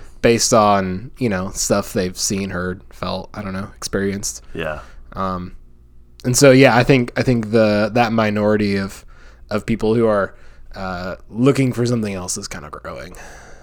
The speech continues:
Speaker 1: It seems like.
Speaker 2: I, it, it's like in the, in the way, the best way to.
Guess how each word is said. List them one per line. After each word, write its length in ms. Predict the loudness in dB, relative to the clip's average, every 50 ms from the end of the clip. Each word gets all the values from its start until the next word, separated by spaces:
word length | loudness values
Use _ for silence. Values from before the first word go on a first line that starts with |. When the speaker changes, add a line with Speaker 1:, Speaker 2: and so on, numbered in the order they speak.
| -20 -20 -20 -20 -20 -20 -20 -20 -20 -20 -20 -20 -20 -20 -20 -20 -14
Speaker 1:
It 60 | -10 -8
seems 240 | -6 -6 -6 -8
like. 260 | -8 -10 -12 -14 -18 -20 -20 -20 -20 -20 -20 -20 -20 -20 -20 -18 -18 -16 -14 -14 -14 -14 -14 -6 -2
Speaker 2:
I, 120 | -2 -2 -2 -2
it, 320 | -4 -6 -6 -6 -8 -8 -6 -6 -4 -4 -6 -8 -8 -10 -10 -10 -6
it's 260 | -6 -6 -4 -4 -2 0
like 260 | 0 -2 -2 -6 -12 -10 -8
in 160 | -6 -2 -2
the, 100 | -2 -2
in 140 | -2 -6 -2
the 100 | -2 -2
way, 240 | 2 2 2 2 2
the 100 | 0 -2
best 300 | 0 0 0 0 0 -2
way 220 | 0 0 0 0
to. 680 | -2 -4 -6 -4 -2 -2 -2 -2 -2 -2 -4 -6 -10